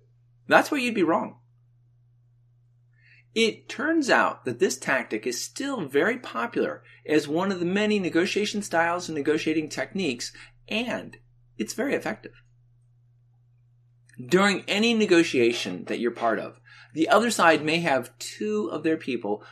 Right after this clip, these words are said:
playing different roles. One seems as though they're eager to help you, while the other is aggressively trying to get the best deal for them.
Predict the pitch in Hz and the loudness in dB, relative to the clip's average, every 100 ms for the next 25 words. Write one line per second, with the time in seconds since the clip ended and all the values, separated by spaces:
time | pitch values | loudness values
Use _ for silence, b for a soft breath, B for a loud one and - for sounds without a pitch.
0 | _ - 202 190 165 160 160 160 151 - | _ -8 -6 -4 -4 -4 -2 -4 -4 -8
1 | - _ _ _ _ _ _ _ _ _ | -20 _ _ _ _ _ _ _ _ _
2 | _ _ _ _ _ _ _ _ _ b | _ _ _ _ _ _ _ _ _ b
3 | b - 165 226 277 285 233 190 175 165 | b -2 4 6 4 2 2 2 6 6
4 | 160 - 160 160 139 123 - 220 220 - | 6 2 0 0 -2 -4 -4 -4 -4 -12
5 | - - _ _ _ 151 156 - 214 226 | -14 -20 _ _ _ 2 4 2 2 4
6 | 185 143 123 131 185 233 165 131 127 151 | 4 0 -2 2 2 2 -2 -2 -2 -4
7 | 147 147 107 143 160 - - 120 110 117 | -2 -4 -4 -2 -2 -4 -4 -4 -2 -4
8 | 107 147 - | -4 -6 -8